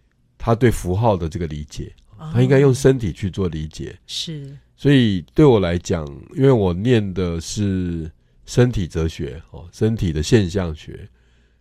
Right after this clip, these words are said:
Speaker 1: 我就发觉说，呃，我们真的离水好远。
Speaker 2: 嗯。
Speaker 1: 哦，除了下雨之外，哦，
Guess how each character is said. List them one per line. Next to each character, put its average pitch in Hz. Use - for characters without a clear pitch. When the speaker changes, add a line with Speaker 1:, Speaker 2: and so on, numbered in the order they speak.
Speaker 1:
我 101
就 131
发 135
觉 107
说， 107
呃， 82
我 101
们 107
真 156
的 147
离 104
水 95
好 87
远。 107
Speaker 2:
嗯。 208
Speaker 1:
哦， 143
除 117
了 123
下 117
雨 80
之 101
外， 98
哦， 73